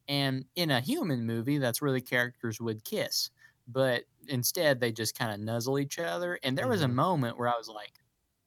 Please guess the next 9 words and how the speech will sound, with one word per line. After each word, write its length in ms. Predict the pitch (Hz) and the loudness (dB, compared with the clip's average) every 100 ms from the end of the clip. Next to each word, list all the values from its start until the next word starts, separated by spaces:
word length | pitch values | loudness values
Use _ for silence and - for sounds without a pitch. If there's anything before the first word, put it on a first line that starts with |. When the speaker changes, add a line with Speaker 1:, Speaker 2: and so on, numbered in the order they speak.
| _ | _
Speaker 1:
"How 100 | - | -16
are 40 | |
they 80 | 247 | -12
gonna 160 | 254 180 | -8 -4
show 260 | - 180 | -4 -2
these 160 | 170 139 | -2 -2
lions 400 | 135 160 143 110 | -2 -4 -4 -4
kiss?" 680 | - 143 135 - - - - _ _ _ _ | -8 -12 -10 -8 -4 -2 -4 _ _ _ _
Speaker 2:
Yeah. 220 | 101 104 | -6 -6